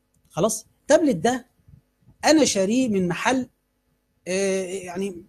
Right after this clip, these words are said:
بيني وبينه مثلًا بتاع خمسين متر، فأنا طالع من المحل كده وماشي بالتابلت، قمت أنت قايل لي: "أنت جايب ده منين؟" أو مش هقول لك المحل كده وقايل لك: "منه"، منه.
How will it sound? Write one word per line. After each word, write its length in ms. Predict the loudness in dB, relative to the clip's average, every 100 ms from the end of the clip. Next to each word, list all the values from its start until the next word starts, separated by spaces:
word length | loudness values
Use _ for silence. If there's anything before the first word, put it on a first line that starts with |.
| -12
بيني 200 | 2 6
وبينه 260 | 6 6 4
مثلًا 280 | 4 2 2
بتاع 160 | 0
خمسين 360 | 2 0 2 2
متر، 280 | 0 -2 -4
فأنا 200 | 2 4
طالع 240 | 6 6 6
من 100 | 4
المحل 340 | 2 2 2
كده 200 | 0 -2
وماشي 240 | -2 -4 -4
بالتابلت، 440 | -4 -6 -4 -6 -8 -20 -2
قمت 180 | 0 4
أنت 200 | 4 4
قايل 240 | 4 6
لي: 180 | 4 2 -4 _
"أنت 200 | 0 4
جايب 460 | 6 8 6 2 6
ده 380 | 8 8 4 -4 -20 _ -20 -20 0
منين؟" 580 | 4 6 6 4 0 -6 _ -20 _ 4
أو 160 | 4
مش 200 | 4 4 4
هقول 180 | 4
لك 160 | 2 0
المحل 340 | -6 -4 -6
كده 220 | -4 -2 0
وقايل 240 | 0 0
لك: 260 | 0 -2 _ _ -2
"منه"، 480 | 4 6 6 4 -2 -16 -20 -20 _ _ -20 -20 _ _ 2
منه. 520 | 6 6 6 2